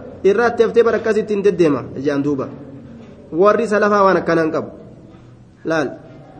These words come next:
Lubbuun isaanii qulqulli. Ka ammaa kun hogguma, hogguu salaamtaa itti heddummeeysanuu,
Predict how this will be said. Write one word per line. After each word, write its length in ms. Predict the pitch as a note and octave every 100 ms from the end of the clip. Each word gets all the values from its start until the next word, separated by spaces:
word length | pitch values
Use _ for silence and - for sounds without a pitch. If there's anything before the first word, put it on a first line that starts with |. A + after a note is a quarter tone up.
| -
Lubbuun 320 | G#3+ B3+ B3+
isaanii 320 | A#3 G#3+ G#3+ G#3
qulqulli. 380 | F#3 F#3 C3+ - - - - - - - -
Ka 80 | - A#3
ammaa 260 | A#3+ C#4
kun 140 | C4 A#3+
hogguma, 320 | G#3+ A#3 B3+
hogguu 420 | A3+ A3 A3 C4+
salaamtaa 480 | B3 A#3 A3+ A3+ B3+
itti 140 | A#3+ A#3
heddummeeysanuu, 680 | G3 A3 G#3+ G#3 G#3+ C4